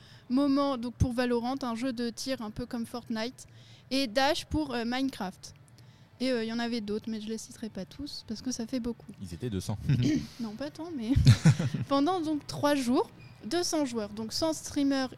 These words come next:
Speaker 1: et cent joueurs tirés au sort, se sont affrontés, affrontés en solo sur l'édition. Euh, la compétition donc, s'est faite avec des phases en solo et des phases en équipe. Donc, comme dans Koh-Lanta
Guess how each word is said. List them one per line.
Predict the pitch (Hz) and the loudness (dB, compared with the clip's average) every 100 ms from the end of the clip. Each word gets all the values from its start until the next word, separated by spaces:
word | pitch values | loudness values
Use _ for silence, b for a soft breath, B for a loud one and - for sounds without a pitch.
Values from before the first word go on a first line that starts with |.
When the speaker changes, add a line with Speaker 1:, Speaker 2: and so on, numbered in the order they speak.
| - | -4
Speaker 1:
et | 240 - | -4 -4
cent | - 311 | -2 0
joueurs | 285 311 320 | 2 2 0
tirés | - 294 285 | -2 -4 -2
au | 269 | 0
sort, | 247 262 277 - | 0 0 0 -2
se | 262 | -6
sont | 240 247 - | -6 -6 -4
affrontés, | 302 - 285 269 277 - | -4 -2 -6 -6 -10 -8
affrontés | 254 269 - 285 302 320 | -6 -4 -2 -2 -2 -4
en | 233 | -4
solo | 220 262 269 330 | -4 -2 0 -2
sur | 277 247 | -2 -4
l'édition. | 247 233 - 190 185 - B B B B B B - | -4 -4 -6 -8 -12 -18 B B B B B B -2
Euh, | 254 247 | 2 4
la | 269 | 2
compétition | 294 339 320 294 302 330 330 | 2 2 2 0 -2 0 0
donc, | 269 | -2
s'est | - 254 | -4 -2
faite | 277 269 | -2 -2
avec | 233 | -4
des | 220 | -4
phases | 240 240 220 | -4 -4 -2
en | 214 | -4
solo | - 269 302 | -2 2 2
et | 349 | 0
des | 233 | -2
phases | 233 294 285 | -2 -2 0
en | 254 | 0
équipe. | 285 277 - - - B B | 0 -2 -10 -12 -18 B B
Donc, | 247 240 | -8 0
comme | 349 339 | 0 2
dans | 311 | 0
Koh-Lanta | 285 294 269 262 - 247 | 0 0 0 0 -2 -4